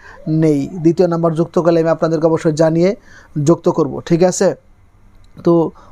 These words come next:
অনেকে বলেন যে, "হুজুর, আপনার ভিডিও আগে দেখছি, এখন ভিডিও আসে না, পাই না।" তা আমি বলবো, আপনি যে কোনো YouTube-এ ঢুইকা, হ্যাঁ, আপনি যে কোনো অনলাইনে ঢুইকা, ঠিক আছে,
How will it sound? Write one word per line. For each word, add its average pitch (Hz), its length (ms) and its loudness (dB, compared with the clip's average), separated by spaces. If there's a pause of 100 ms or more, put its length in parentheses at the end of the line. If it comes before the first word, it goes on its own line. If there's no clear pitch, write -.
(100)
অনেকে 170 260 0
বলেন 175 260 2
যে, 170 80 -2
"হুজুর, 170 200 0
আপনার 170 280 -2
ভিডিও 170 240 2
আগে 170 200 0
দেখছি, 165 340 0
এখন 156 280 -2
ভিডিও 170 280 2 (200)
আসে 156 240 -4
না, 160 120 -2
পাই 160 220 0
না।" 175 100 -4 (440)
তা - 80 -12
আমি 170 140 0
বলবো, 180 280 2
আপনি 175 280 -2
যে 165 180 0
কোনো 175 220 -2 (160)
YouTube-এ 170 380 2
ঢুইকা, 165 380 0 (340)
হ্যাঁ, 190 280 -2 (420)
আপনি 156 140 0
যে 165 120 4
কোনো 175 220 0
অনলাইনে 175 440 2 (300)
ঢুইকা, 170 380 2 (380)
ঠিক 156 140 0
আছে, 175 240 0